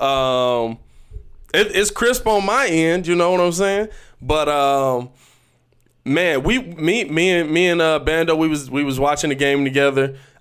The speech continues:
Um, we was pretty much irritated the entire game. Nothing was going right for the Chicago Bears.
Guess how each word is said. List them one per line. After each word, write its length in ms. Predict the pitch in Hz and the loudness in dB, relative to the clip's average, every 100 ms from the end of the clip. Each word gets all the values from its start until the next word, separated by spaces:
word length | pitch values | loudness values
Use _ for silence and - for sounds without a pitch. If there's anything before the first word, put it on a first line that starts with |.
| _ | _
Um, 1040 | 123 123 120 117 120 120 117 113 113 110 - _ - | -4 -2 -2 -2 -2 -2 -4 -4 -6 -8 -12 _ -12
we 160 | 123 123 | -8 -8
was 100 | - | -4
pretty 220 | 165 143 | -2 0
much 240 | 143 135 - | -2 -2 -2
irritated 560 | 139 139 165 139 131 | -2 0 0 -2 -2
the 120 | 127 | -2
entire 560 | 120 117 - 143 143 131 | -4 -4 -4 -2 -2 -2
game. 480 | 120 117 113 113 131 - _ _ - | -2 -4 -4 -8 -12 -20 _ _ -6
Nothing 580 | 123 151 156 156 143 135 | -2 0 0 0 0 0
was 160 | 127 | -2
going 320 | 123 127 131 123 | -2 0 0 0
right 240 | 127 - | -2 -4
for 240 | - 135 | -2 -2
the 60 | 127 | -2
Chicago 560 | 127 120 131 127 120 120 | -4 -4 -2 -2 -2 -4
Bears. 680 | 117 117 113 113 131 - | -4 -4 -4 -6 -8 -14